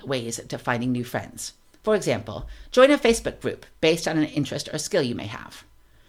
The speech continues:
There are so many covering almost every topic you could think of. Identify an interest and search for a group.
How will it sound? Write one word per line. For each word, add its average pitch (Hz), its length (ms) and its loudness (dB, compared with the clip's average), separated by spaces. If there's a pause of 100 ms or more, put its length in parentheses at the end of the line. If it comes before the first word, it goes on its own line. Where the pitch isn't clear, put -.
(260)
There 185 100 2
are 185 40 4
so 208 320 6
many 220 220 4
covering 147 380 2
almost 143 240 -2
every 185 260 2
topic 127 380 -2
you 123 60 -10
could - 180 -6
think 110 180 -2
of. - 340 -16 (600)
Identify 220 480 2
an 247 140 0
interest 143 480 -2
and 135 100 -2
search - 320 -2
for 175 140 0
a 180 60 0
group. 220 340 4